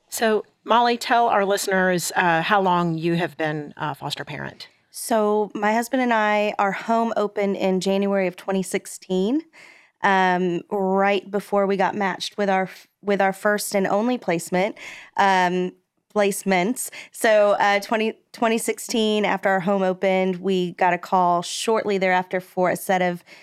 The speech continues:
Speaker 2: newborn preemie twins,
Speaker 1: Wow.
Speaker 2: um, girls. And so we said yes to them, which was yes to a huge adventure that we didn't really know what was coming. Um,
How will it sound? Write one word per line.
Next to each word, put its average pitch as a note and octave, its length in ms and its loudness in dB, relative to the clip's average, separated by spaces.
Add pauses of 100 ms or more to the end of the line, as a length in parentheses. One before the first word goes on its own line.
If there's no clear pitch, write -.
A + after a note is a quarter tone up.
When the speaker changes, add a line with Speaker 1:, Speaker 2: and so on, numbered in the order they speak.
(200)
Speaker 2:
newborn G#3 560 2
preemie F#3+ 680 0
twins, G#3 720 -2 (140)
Speaker 1:
Wow. E3+ 380 -12
Speaker 2:
um, F#3+ 400 2
girls. F#3+ 540 0 (380)
And G3 680 2
so G3 380 2
we G3 280 0
said G3+ 340 0
yes G3 340 0
to G3+ 100 -2
them, F#3+ 300 2
which G3+ 180 -4
was F#3+ 220 0
yes F3+ 300 0
to - 120 -2
a F3+ 60 2
huge G3+ 320 -2
adventure F3 760 0
that F#3 140 0
we F#3 100 0
didn't F#3 320 0
really F#3 320 0
know E3+ 240 0
what F3 140 -4
was G#3+ 160 -4
coming. F3+ 320 0 (420)
Um, F#3+ 500 2